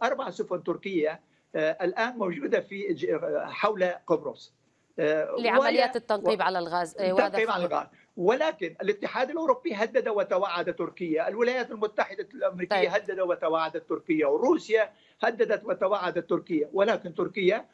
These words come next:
Speaker 1: تقول بأنها ستستمر. إذن هناك في مشكلة في العقلية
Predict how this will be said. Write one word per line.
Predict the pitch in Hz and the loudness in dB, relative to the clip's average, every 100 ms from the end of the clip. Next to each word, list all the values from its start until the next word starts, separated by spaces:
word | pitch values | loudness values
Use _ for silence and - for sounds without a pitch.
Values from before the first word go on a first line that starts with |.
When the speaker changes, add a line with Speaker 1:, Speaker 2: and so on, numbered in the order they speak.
| _ | _
Speaker 1:
تقول | 202 - 220 185 | 0 4 4 4
بأنها | 175 185 | 2 0
ستستمر. | 208 262 339 - 320 427 - - - - - | 2 2 0 -4 -2 -2 -4 -8 -20 -14 2
إذن | 349 381 220 | 4 4 0
هناك | 220 330 294 208 | 0 0 0 0
في | 185 | 0
مشكلة | 269 - - 196 208 - _ _ | 0 -2 2 2 0 -4 _ _
في | - | 4
العقلية | 180 - 202 - 269 330 247 311 | 4 4 -4 0 2 4 2 0